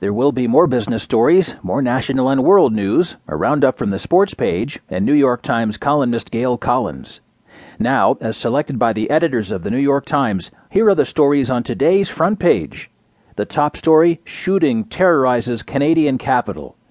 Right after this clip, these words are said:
Reported from Ottawa. The heart of the Canadian capital was thrown into panic and placed in emergency police lockdown on Wednesday after a gunman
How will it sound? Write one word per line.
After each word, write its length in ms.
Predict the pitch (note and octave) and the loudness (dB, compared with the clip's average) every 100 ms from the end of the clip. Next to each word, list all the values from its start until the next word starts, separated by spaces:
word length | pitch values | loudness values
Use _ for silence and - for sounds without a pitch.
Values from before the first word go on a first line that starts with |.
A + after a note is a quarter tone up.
| - | -8
Reported 500 | A2 - F#3 F3+ D#3 | -6 2 2 4 2
from 160 | C3+ - | -2 0
Ottawa. 380 | C#3 A#2 E2+ C#2 _ _ _ _ _ _ _ _ _ _ _ _ _ _ _ - - | 0 2 -2 -6 _ _ _ _ _ _ _ _ _ _ _ _ _ _ _ -20 -2
The 140 | C3 | 0
heart 300 | B2 F3+ G3 - | 2 4 4 2
of 140 | D#3 | 0
the 100 | C3 | -2
Canadian 560 | - C#3+ D#3 F#3+ E3+ D3+ | -2 0 2 4 2 2
capital 500 | D3 D3+ D3 A#2 B2+ | 0 0 2 0 0
was 180 | B2+ - | -2 -4
thrown 380 | D3 D3+ E3+ | 0 2 4
into 220 | E3+ C#3 A#2 | 2 0 -2
panic 480 | - G3+ B2+ A#2 | -2 0 0 0
and 180 | B2+ A2+ | -2 -4
placed 380 | - D#3+ E3+ - | 0 2 2 0
in 140 | C#3+ | -4
emergency 600 | C3+ D3 G3 F#3 D#3 C#3+ | 0 2 2 2 -2 -2
police 440 | C3 C#3+ D3 D#3+ - | -2 0 2 0 0
lockdown 540 | C#3 F#3+ F#3+ C#3+ A#2+ | 2 2 2 0 2
on 200 | A2+ A2 | 0 0
Wednesday 560 | G#2+ A2 G#2+ A#2+ B2 D#3 _ - | 0 -2 -2 -2 0 -2 _ -4
after 340 | B2+ A#2+ C3 A2+ | 0 0 0 -2
a 80 | |
gunman 560 | G#2 G#2 F3+ F#3+ C#3+ A#2 | -2 0 2 2 2 0